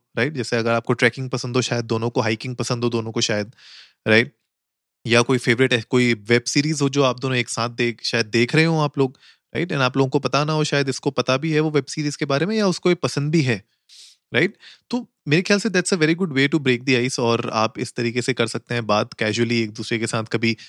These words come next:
just try to have a conversation और वहाँ से आपको, you'll get to know each other better मेरे ख्याल से। नेक्स्ट जो इंपॉर्टेंट, अ, टिप है वो ये है कि, अ, be a good listener, I guess। ये, अ, straightforward है। जब भी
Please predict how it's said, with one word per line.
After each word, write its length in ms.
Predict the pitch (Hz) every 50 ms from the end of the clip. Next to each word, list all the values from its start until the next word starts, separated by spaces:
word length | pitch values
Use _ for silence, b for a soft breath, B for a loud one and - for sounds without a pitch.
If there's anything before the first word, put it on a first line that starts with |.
| B
just 140 | - 175 165 -
try 140 | 160 151 151
to 100 | 147 135
have 220 | 135 127 123 127
a 60 | 120
conversation 500 | 120 113 113 117 113 - 127 110 - 135
और 100 | 127 123
वहाँ 200 | 120 117 110 117
से 120 | 117 - 131
आपको, 380 | 117 - - - 127 123 120 B B B B B B B _ 156
you'll 200 | 180 190 190 196
get 100 | 185 208
to 100 | 185 151
know 200 | 143 143 143 131
each 160 | 127 - 120
other 160 | 113 120 113 110
better 240 | 104 - - 98
मेरे 140 | 98 95 -
ख्याल 180 | - - - -
से। 140 | - - - - b b b b b b _ -
नेक्स्ट 420 | 120 123 180 240 226 - - -
जो 100 | - 220
इंपॉर्टेंट, 560 | 202 190 - - 147 139 - 170 170 156 -
अ, 120 | - - 123
टिप 340 | 123 - - 135 135 - -
है 60 | 147
वो 140 | 135 143 139
ये 180 | 135 131 131
है 140 | 131 135 135
कि, 400 | 135 - 156 143 143 143 143 - - -
अ, 260 | 123 113 107 107 107 107 110 107 - _ _ _ _ _ - 127
be 140 | - 175
a 20 | 160
good 160 | 143 135 120
listener, 360 | 117 110 104 - - 110 107 104
I 180 | 98 104 104
guess। 300 | 98 104 104 - - - B B B B B B -
ये, 340 | 113 123 139 151 160 160 - - _ _ _ _ _ _ 101 104
अ, 100 | 92 101
straightforward 680 | 110 110 - - 143 143 135 - 160 151 147 151 143 139
है। 160 | 135 135 147 _ _ _ _ _ _ _ _ 131
जब 200 | 120 131 123 135
भी 300 | 156 165 165 170 160